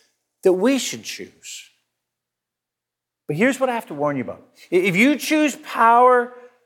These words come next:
the way that Jesus talks about it, the way that Jesus lives it out, a power based on the trust in the sovereignty of God and, and sacrificial love,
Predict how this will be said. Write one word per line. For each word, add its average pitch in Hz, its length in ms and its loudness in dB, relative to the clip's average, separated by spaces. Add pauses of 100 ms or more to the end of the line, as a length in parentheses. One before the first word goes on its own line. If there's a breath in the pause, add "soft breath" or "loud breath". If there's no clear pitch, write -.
(600)
the 175 60 -2
way 208 140 6
that 185 160 -2
Jesus 185 420 -2
talks - 340 -4
about 101 260 -16
it, - 40 -20 (320)
the 165 60 0
way 202 140 8
that 175 140 2
Jesus 190 420 -2
lives 156 220 0
it 107 60 -6
out, 90 240 -2 (340)
a - 40 -20
power 214 500 2 (1000)
based 190 340 0
on 170 200 -4
the 151 100 -6
trust - 380 -2
in - 20 -14
the 170 80 -8
sovereignty 165 420 0
of 143 140 -4
God 147 260 4
and, 127 140 -10 (920)
and 123 120 -10
sacrificial 156 500 -4
love, 139 300 -2